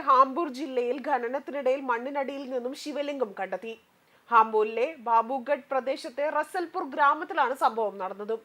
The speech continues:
രണ്ട് ദിവസം മുൻപ് റസൽപൂർ ഗ്രാമത്തിലെ വൻ ആൽമരത്തിന് സമീപത്തു നിന്നും ഒരു കൂട്ടം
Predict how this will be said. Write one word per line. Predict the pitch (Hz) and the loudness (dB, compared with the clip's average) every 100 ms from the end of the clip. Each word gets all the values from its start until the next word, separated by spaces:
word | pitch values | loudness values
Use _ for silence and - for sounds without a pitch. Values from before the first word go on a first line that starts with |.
| _ _ _ _ - | _ _ _ _ -2
രണ്ട് | 330 349 349 403 | 6 6 6 2
ദിവസം | 349 320 392 320 | 2 0 0 -4
മുൻപ് | 320 269 285 330 | -4 2 2 2
റസൽപൂർ | 269 247 254 311 339 240 | -2 -4 -6 -6 -6 0
ഗ്രാമത്തിലെ | 269 254 262 247 262 285 240 | 4 6 4 -4 -2 0 0
വൻ | 277 - 226 233 | 0 0 0 0
ആൽമരത്തിന് | 247 254 269 294 294 294 | 0 -2 -4 -6 -6 -4
സമീപത്തു | 247 262 285 - 285 | -4 -6 -8 -10 -10
നിന്നും | 262 254 240 | -8 -8 -4
ഒരു | 247 254 | -4 -4
കൂട്ടം | 262 277 | -6 -6